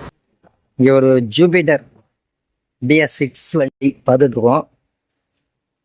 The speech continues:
இது ஸ்கேனர்ல நிறைய நண்பர்கள் கேட்கக்கூடிய கேள்வி. ஒவ்வொரு வண்டி, ஒரு வண்டி தான் வச்சிருக்கோம், அதுக்கு ஒரு ஸ்கேனர் வாங்கணுமா, ஓ பி டி கேபிள் வாங்கணுமான்லாம் கேட்டுட்டு இருக்காங்க. ஸ்கேனர் வாங்கி தான் ஆகணும்.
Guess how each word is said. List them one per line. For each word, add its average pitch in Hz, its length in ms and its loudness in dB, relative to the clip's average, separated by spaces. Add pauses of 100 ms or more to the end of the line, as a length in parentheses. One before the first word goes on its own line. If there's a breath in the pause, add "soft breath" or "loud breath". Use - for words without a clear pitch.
(160)
இது 143 140 4 (400)
ஸ்கேனர்ல 208 500 0 (140)
நிறைய 165 340 4 (1160)
நண்பர்கள் 156 440 2
கேட்கக்கூடிய 131 440 0 (100)
கேள்வி. 135 300 4 (760)
ஒவ்வொரு 156 320 4
வண்டி, 160 220 2 (440)
ஒரு 139 140 4
வண்டி 147 220 2
தான் 165 120 2
வச்சிருக்கோம், 143 320 -2
அதுக்கு 135 200 -2
ஒரு 123 100 -2
ஸ்கேனர் 147 360 0
வாங்கணுமா, 131 400 2 (640)
ஓ 143 160 2
பி 156 100 2
டி 139 140 2
கேபிள் 139 260 2
வாங்கணுமான்லாம் 120 500 2
கேட்டுட்டு 117 240 0
இருக்காங்க. 113 340 0
ஸ்கேனர் 165 380 0
வாங்கி 151 200 2
தான் 151 120 2
ஆகணும். 139 220 0